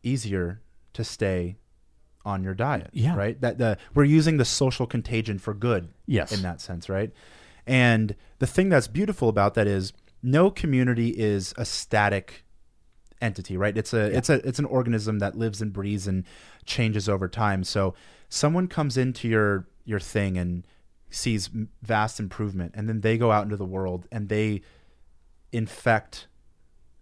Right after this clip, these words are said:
Speaker 1: something else,
Speaker 2: Yeah.
Speaker 1: perhaps one person, and then that grows. Now you are spreading, let's just say,
Speaker 2: A good kind of
Speaker 1: a, a
Speaker 2: virus.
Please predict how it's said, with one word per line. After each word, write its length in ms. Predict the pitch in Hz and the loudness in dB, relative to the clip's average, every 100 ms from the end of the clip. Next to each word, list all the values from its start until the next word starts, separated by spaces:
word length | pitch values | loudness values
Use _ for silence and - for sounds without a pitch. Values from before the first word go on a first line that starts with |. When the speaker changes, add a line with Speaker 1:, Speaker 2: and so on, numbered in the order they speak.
| - | -20
Speaker 1:
something 480 | - - 123 113 107 | -8 -4 -2 -2 2
else, 480 | 123 101 - - - - | 2 0 -4 -12 -12 -6
Speaker 2:
Yeah. 140 | 95 - - - | -6 -8 -16 -2
Speaker 1:
perhaps 320 | 120 110 - | 2 2 0
one 200 | 110 104 | -4 -4
person, 520 | - 101 - 104 98 | -2 -4 -2 -4 -4
and 140 | 104 101 | -6 -4
then 140 | 101 | -2
that 160 | 98 87 | -4 -4
grows. 400 | 101 98 95 - - - - | -2 -2 -4 -12 -20 -16 -2
Now 220 | 113 117 | 4 4
you 160 | 120 113 | 6 2
are 80 | |
spreading, 720 | 107 - 110 101 98 92 92 90 - - - _ _ - _ - | 0 -2 0 2 0 -2 -6 -10 -20 -20 -20 _ _ -20 _ -12
let's 180 | - 104 | -6 -6
just 200 | - 101 | -4 -2
say, 140 | - 95 | 0 2
Speaker 2:
A 80 | |
good 240 | 95 165 170 | 4 6 6
kind 200 | - 98 | 4 2
of 100 | - | 4
Speaker 1:
a, 40 | |
a 80 | 87 | 4
Speaker 2:
virus. 180 | 82 - | 4 4